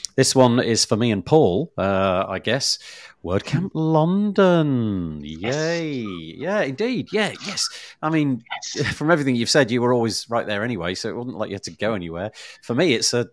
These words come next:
Speaker 1: it's, <laughs> it, honestly, it's like getting to Berlin or <laughs> something. It's ju-, just as bad from, from grimy North Yorkshire all the way to London. But I'm really excited about this. It hasn't been on for four years.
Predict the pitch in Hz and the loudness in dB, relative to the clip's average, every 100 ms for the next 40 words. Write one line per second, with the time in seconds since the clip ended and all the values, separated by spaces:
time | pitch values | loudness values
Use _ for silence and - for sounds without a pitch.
0 | - 123 - - 135 185 - 147 - - | -10 -8 -6 -6 0 2 2 -2 -4 -2
1 | 269 - 120 110 120 120 131 123 131 - | -2 -2 -4 -4 -6 -4 -6 -4 -6 -2
2 | 120 117 143 190 160 - - 160 147 - | 0 0 -2 -2 -2 -2 -2 -2 -2 -8
3 | - - 156 - - - 151 - 131 104 | -14 -10 -8 -8 -10 -4 -4 -4 -8 -6
4 | 156 180 - 104 92 - - - - - | -4 -4 -4 -8 -10 -14 -16 -16 -20 -8
5 | 123 98 - _ - 107 - 104 120 139 | -6 -6 -12 _ -20 -20 -2 4 4 4
6 | 135 131 131 131 131 139 139 - 101 92 | 2 2 2 0 0 0 -2 -4 -6 -4
7 | 101 101 101 95 107 107 101 85 - 113 | -4 -4 -4 -6 -6 -8 -8 -6 -4 -2
8 | 127 143 135 - 123 - 90 87 92 85 | 0 0 -2 -4 -4 -4 -4 -4 -4 -8
9 | - 107 135 151 139 127 117 - - - | -8 -6 -4 -4 -2 -2 -2 -8 -8 -2
10 | 147 160 135 92 80 92 160 | 0 0 -2 -4 -4 -6 -6